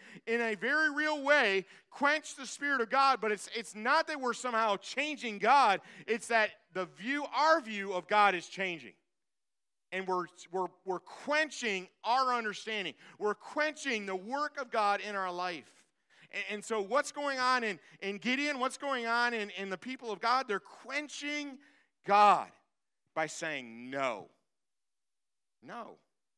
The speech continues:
See, see, here's the thing. Are you willing to put aside everything that you've been taught or told about the Holy Spirit in order to search the Scripture for yourself,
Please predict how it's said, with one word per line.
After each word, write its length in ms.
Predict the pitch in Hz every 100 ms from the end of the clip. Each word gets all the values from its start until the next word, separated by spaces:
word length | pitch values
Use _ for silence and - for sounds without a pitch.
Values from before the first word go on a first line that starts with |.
| _ _ _ _ _ _ _ _ _ _ _ _ _ _ _ _ _ _ _ _ _ _ _ _ _
See, 160 | - 196
see, 160 | - 202
here's 180 | 226
the 60 | 220
thing. 200 | 240 233
Are 80 | 170
you 180 | 175 180
willing 440 | 180 202 226 220
to 120 | 214
put 200 | - 190
aside 540 | 180 - 175 170 175 170
everything 540 | 160 175 202 196 190 185
that 100 | 170
you've 160 | 156
been 160 | 147 139
taught 420 | 143 151 165 170 -
or 120 | 143 -
told 440 | 165 156 113 98 92 _ _ _ -
about 400 | 117 147 160 185
the 80 | 175
Holy 160 | 180
Spirit 400 | 170 - 139 123 123
in 100 | 131
order 220 | 131 127
to 60 | 110
search 460 | - 170 190 -
the 100 | 196
Scripture 480 | - - 160 - 156
for 160 | - 135
yourself, 520 | 117 - 160 135